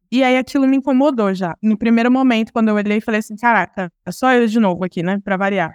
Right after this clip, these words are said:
Só que ao longo do tempo, conforme eu fui falando com as pessoas e tudo mais, isso foi me incomodando mais ainda, porque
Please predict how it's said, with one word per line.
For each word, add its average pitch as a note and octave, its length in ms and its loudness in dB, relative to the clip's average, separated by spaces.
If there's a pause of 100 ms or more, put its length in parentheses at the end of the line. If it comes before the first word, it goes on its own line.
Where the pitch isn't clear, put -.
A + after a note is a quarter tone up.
Só D4+ 200 0
que F4+ 80 -2
ao D#4 100 4
longo D4 220 0
do B3+ 100 -4
tempo, B3 680 0
conforme A#3+ 380 0
eu B3 40 -6
fui A#3 140 -16
falando A#3+ 240 0
com B3 60 0
as A#3 120 -2
pessoas G#3+ 640 -2
e G3+ 60 -6
tudo G3+ 200 -6
mais, A3 600 0
isso A#3 180 -8
foi C4 140 -2
me C4 80 0
incomodando B3 500 0
mais B3+ 380 0
ainda, F#3 440 -2 (120)
porque G#3 880 -4